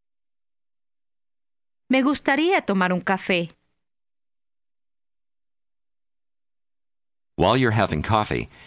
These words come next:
Speaker 2: ask him how his family is.
Speaker 1: ¿Cómo está tu familia?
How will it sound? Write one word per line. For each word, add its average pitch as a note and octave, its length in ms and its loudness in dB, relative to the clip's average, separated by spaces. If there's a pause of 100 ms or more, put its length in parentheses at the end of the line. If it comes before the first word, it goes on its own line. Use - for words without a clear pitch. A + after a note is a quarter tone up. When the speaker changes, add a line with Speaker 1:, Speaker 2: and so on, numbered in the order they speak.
(160)
Speaker 2:
ask - 260 0
him C3 120 2
how A#2 180 2
his G#2+ 220 0
family G2+ 440 0
is. G1+ 380 -6 (3250)
Speaker 1:
¿Cómo G4 280 0
está A#3 280 -2
tu A3+ 100 -4
familia? F3+ 680 -2